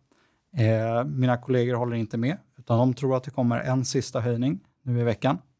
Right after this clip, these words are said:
Eh, men det som i alla fall verkar ganska säkert är att om det kommer en höjning, eh, nu på torsdag,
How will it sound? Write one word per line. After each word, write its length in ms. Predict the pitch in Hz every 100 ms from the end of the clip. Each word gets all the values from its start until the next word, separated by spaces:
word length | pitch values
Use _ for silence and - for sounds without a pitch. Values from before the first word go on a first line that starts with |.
| _ _ _ _ _ _ 170
Eh, 560 | 110 110 110 117 117 156 _
men 640 | - 156 131 127 120 120 120 - _ _ _ _
det 380 | 151 123 131 127
som 400 | - 123 117 120
i 80 | 147
alla 220 | 123 139
fall 300 | 143 127 117
verkar 280 | 117 107 113
ganska 300 | 107 95 110
säkert 580 | - 147 117 - 110 - _ _ _ -
är 180 | 117 107
att 220 | 101 - - _ _ _ _ _ _ _
om 240 | 139 147 147
det 80 | 131
kommer 560 | - 139 147 123 120 - _ -
en 140 | 123
höjning, 540 | 110 110 107 107 120 - _ -
eh, 300 | 110 104 104
nu 140 | 107
på 140 | 101 -
torsdag, 400 | 135 127 165